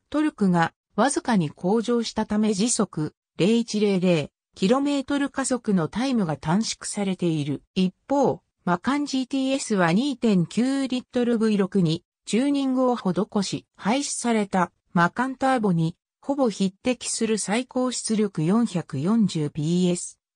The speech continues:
最大トルク五十五キログラムMを発揮する。ポルシェによると、時速零一零零キロメートル加速は四点三秒、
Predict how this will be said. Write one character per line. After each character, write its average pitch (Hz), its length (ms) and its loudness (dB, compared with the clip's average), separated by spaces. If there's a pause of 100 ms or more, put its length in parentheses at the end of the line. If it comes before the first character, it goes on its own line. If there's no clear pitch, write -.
最 240 300 0
大 262 220 2
ト 262 160 -2
ル 233 80 0
ク 160 120 -6
五 151 160 2
十 247 280 0
五 240 180 0
キ 240 140 -4
ロ 240 160 0
グ 233 100 2
ラ 180 100 2
ム 143 220 -4 (220)
M 220 280 2
を 143 60 -2
発 131 300 -8
揮 214 100 -8
す 175 160 -2
る。 156 200 -4 (100)
ポ 269 160 2
ル 320 120 2
シ 302 160 0
ェ - 20 0
に 214 140 2
よ 180 140 2
る 170 120 -2
と、 165 260 -2 (180)
時 214 180 -2
速 233 400 -2 (220)
零 175 260 2
一 269 340 -4
零 269 240 2
零 247 220 0
キ - 140 -2
ロ 240 140 2
メ 262 180 -2
ー 240 40 -2
ト 202 160 -2
ル 175 120 0
加 160 160 -8
速 220 320 -4
は 208 160 2
四 190 260 2
点 170 240 -2
三 190 340 0
秒、 147 320 0